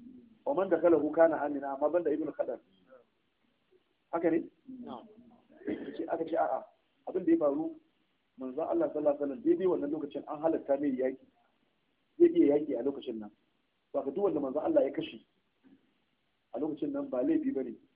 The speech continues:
Speaker 1: Wato an hana kisa ga, ga harami ga duk wanda ya shiga, amma wannan lokacin an ba annabi ya ce, "Wa inna ma uhilla li sa'atun min nahar." Ni ma an halatta mun ne wani dan lokaci na yini.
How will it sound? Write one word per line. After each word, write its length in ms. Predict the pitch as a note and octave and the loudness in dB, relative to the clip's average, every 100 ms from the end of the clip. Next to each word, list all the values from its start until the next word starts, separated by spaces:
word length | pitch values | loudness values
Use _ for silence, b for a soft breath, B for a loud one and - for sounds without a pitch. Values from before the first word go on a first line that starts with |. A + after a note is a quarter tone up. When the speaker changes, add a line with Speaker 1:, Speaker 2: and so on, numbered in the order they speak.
| _ _ _ | _ _ _
Speaker 1:
Wato 220 | C3 C#3 - | -6 -4 -4
an 140 | F#3+ G3 | -2 0
hana 180 | F3+ D#3 | 0 -2
kisa 300 | F3 D3+ A#2+ - - | -2 -2 -2 -6 -16
ga, 80 | C#3 C3 | -16 -12
ga 80 | B2+ | -6
harami 320 | D3 D#3+ C#3+ | 0 0 0
ga 100 | C3+ | -2
duk 120 | B2+ D#3+ | -2 0
wanda 180 | D#3+ D3 | 2 0
ya 60 | |
shiga, 180 | - - | -2 -6
amma 200 | C3 D3 | -4 -2
wannan 320 | D3 C3+ E3+ | -2 0 -2
lokacin 300 | F#3+ E3+ E3 | 0 -2 -4
an 60 | D#3+ | -2
ba 80 | E3 C#3 | -2 0
annabi 240 | C#3 C#3 | -2 0
ya 100 | D#3+ - | 0 0
ce, 180 | - - _ _ | -2 -4 _ _
"Wa 100 | C3+ | 0
inna 200 | F#3+ E3+ | 0 2
ma 120 | D#3 D#3+ | 4 4
uhilla 520 | C#3+ D3 C3+ E3 E3+ | 2 2 4 6 4
li 200 | E3 E3 | 4 2
sa'atun 340 | E3 E3 D#3 C#3 | 2 2 0 -6
min 120 | D3 | -6
nahar." 300 | B2+ B2+ A#2+ - _ _ - - _ _ _ | -6 -6 -8 -14 _ _ -20 -20 _ _ _
Ni 80 | D#4+ | 0
ma 100 | F3+ F3 | 2 0
an 60 | F#3 | 4
halatta 380 | F#3+ - E3 E3 | 4 6 6 6
mun 140 | D#3+ | 6
ne 60 | D3+ | 2
wani 180 | D#3+ E3 | 2 2
dan 120 | E3+ | 4
lokaci 340 | F3 D#3+ - | 2 2 0
na 80 | D3+ | 2
yini. 260 | D3+ D3 | 4 2